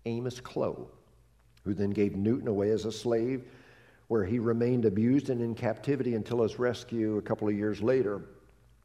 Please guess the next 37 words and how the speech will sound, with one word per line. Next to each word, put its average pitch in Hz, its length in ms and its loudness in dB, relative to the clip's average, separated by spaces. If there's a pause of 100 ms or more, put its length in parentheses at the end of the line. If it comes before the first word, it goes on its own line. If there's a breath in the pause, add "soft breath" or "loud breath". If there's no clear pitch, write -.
(240)
On 143 80 4
his 151 140 2
return 202 420 4
voyage 165 340 0
back 143 260 2
to - 100 -4
England, 127 400 2
Newton, 151 240 4
in 120 100 2
the 117 80 0
midst 135 260 0
of 131 80 2
a 113 60 0
storm 160 380 0
that 117 160 -4 (240 loud breath)
threatened 180 360 6
to 151 220 2 (220 loud breath)
sink 196 400 4
the 208 80 2
ship, 175 340 2
said 190 180 4
a 180 60 4
prayer 185 280 4
of 160 100 4
desperation, 143 720 4
cried 220 320 6
out 220 180 8
to - 80 4
God 185 340 6
for 185 80 4
mercy, 180 400 4
said, - 340 -2
"God, 165 400 4 (460)
have 170 180 4
mercy 170 380 -2
on 104 200 -8
me." 104 80 -14